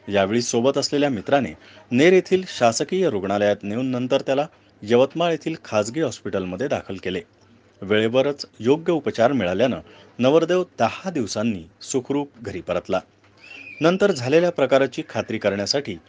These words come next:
नातेवाईकांनी सदर आईस्क्रीम पार्लरमधील सीसीटीव्ही फुटेज तपासले, तेव्हा हा धक्कादायक प्रकार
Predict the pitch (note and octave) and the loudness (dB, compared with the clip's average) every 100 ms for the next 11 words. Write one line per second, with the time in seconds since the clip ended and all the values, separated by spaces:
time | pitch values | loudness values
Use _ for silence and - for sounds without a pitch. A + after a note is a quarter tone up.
0 | - - - A#2+ A2+ E3 F3 E3 D#3+ E3+ | -20 -20 -2 2 2 2 0 0 -4 -4
1 | - C3 A#2+ F3 - A2+ - A2+ G#2+ F#2+ | -4 -2 0 0 -2 -6 -6 -8 -2 -2
2 | G2 C3 C3 B2+ D3 - - G#2+ D#3 D#3 | 0 0 0 -4 -6 -6 -6 -4 -6 -6
3 | D#3 E3+ - D3+ C#3+ - F2 F2+ - F#2 | -6 -6 -8 -8 -8 -6 -4 -2 -4 -8
4 | - _ _ _ - A#2+ G#2+ G#2 G2+ E2 | -10 _ _ _ 0 2 2 0 -4 -6
5 | - - D#3 D3+ - G#2 F#2 E2+ | -8 0 2 0 -4 -4 -2 -4